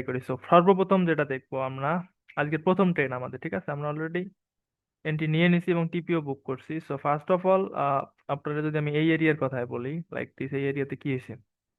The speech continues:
আহ, দাঁড়ান, এই এরিয়াটাতে, like থার্টি মিনিটে যান। So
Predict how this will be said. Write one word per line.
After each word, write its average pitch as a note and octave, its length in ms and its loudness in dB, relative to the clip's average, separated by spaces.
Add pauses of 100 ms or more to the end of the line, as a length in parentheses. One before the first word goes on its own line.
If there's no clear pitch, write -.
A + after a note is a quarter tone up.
(1900)
আহ, C#3 360 6 (680)
দাঁড়ান, A2 220 -2 (560)
এই C#3+ 140 -6
এরিয়াটাতে, - 440 -12 (400)
like - 180 -10 (260)
থার্টি D3+ 260 0
মিনিটে C3 280 -6
যান। - 100 -12 (160)
So C3 80 -6